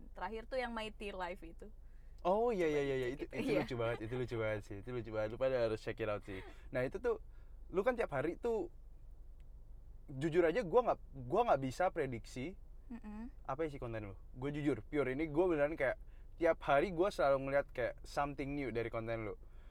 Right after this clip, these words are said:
Speaker 2: Nah, itu tuh lu cap-, dapet inspirasi itu dari mana kira-kira buat lu,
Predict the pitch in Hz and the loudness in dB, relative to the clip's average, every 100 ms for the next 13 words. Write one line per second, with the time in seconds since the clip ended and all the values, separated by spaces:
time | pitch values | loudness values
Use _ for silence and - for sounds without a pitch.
0 | - - - - - 123 110 - 147 190 | -16 -16 -16 -14 -4 -2 -4 -6 -4 -4
1 | 202 240 226 - - - - 151 202 190 | 2 6 6 2 -8 -14 -8 -2 0 0
2 | 147 - 135 117 123 - 131 127 139 214 | -2 0 -2 -2 -8 -4 -4 -2 -6 -4
3 | 156 113 156 120 110 110 107 104 104 107 | -4 -4 -4 -6 -4 -6 -4 -8 -4 -6
4 | 104 123 | -4 -6